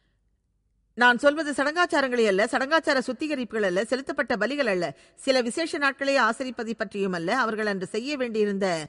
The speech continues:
பல காரியத்தை இப்போது சொன்னால் அவைகளை புரிந்து கொள்ள முடியவில்லை. சிலவற்றை ஒரு நிமிஷத்தில் வாசித்து காண்பிக்கிறேன், அதை கேட்டால் நீங்கள் "அப்படியா?" என்பீர்கள். ஆனாலும் ஒழுக்க விதிகள் இன்றும் நமக்கு இருக்கிறது, அதிலிருந்து நாம் விடுதலை பெறவில்லை.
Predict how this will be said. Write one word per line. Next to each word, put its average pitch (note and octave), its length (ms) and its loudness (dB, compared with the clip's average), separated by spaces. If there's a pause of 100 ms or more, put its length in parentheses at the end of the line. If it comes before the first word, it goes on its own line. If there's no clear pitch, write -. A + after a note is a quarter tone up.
(120)
பல A#3+ 200 0
காரியத்தை C4+ 500 2
இப்போது C4 340 0
சொன்னால் A3 380 2
அவைகளை F#3+ 340 0
புரிந்து D4 300 -6
கொள்ள A#3 180 0
முடியவில்லை. E3 440 -2
சிலவற்றை G3 440 -4
ஒரு F#3+ 140 -4
நிமிஷத்தில் G3+ 400 -6
வாசித்து G3+ 300 -6
காண்பிக்கிறேன், A#3 520 -2
அதை F#3+ 120 -4
கேட்டால் A#3 340 -4
நீங்கள் G3 200 -2
"அப்படியா?" G3 340 -2 (920)
என்பீர்கள். F3+ 460 -2 (280)
ஆனாலும் A3+ 500 2 (520)
ஒழுக்க E4+ 320 0
விதிகள் D4+ 320 0
இன்றும் D#4 280 -6
நமக்கு G#3+ 240 0
இருக்கிறது, F#3 380 -4 (1000)
அதிலிருந்து C4+ 360 2
நாம் D4+ 140 2
விடுதலை C4 260 0
பெறவில்லை. F3 420 -2